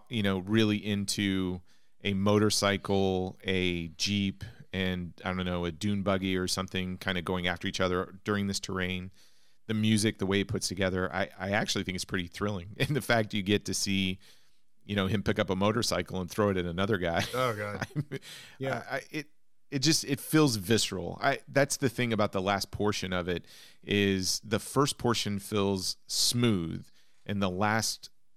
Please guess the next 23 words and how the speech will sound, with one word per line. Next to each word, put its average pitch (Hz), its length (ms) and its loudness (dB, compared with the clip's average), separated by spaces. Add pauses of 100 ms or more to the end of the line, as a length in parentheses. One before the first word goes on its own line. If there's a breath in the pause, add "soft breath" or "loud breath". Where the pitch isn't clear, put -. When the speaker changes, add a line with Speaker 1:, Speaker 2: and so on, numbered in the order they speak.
(400)
Speaker 1:
action 101 340 0
sequence 95 480 -2
feels 92 380 0
a 104 80 -4
bit 101 240 -4
more 95 200 -2
raw. 82 520 -2
And 117 100 -2
again, 98 600 0 (320 soft breath)
I 101 80 0
think 107 240 -2
it 101 100 0
goes 101 180 0
back 95 240 0
to - 80 -12
that 92 180 -4
different 110 360 0
style. 95 640 0 (320 soft breath)
They're, 95 220 -2 (300)
they're, 90 340 -2 (360)
they're 104 140 -2
really 110 500 4
trying 101 580 0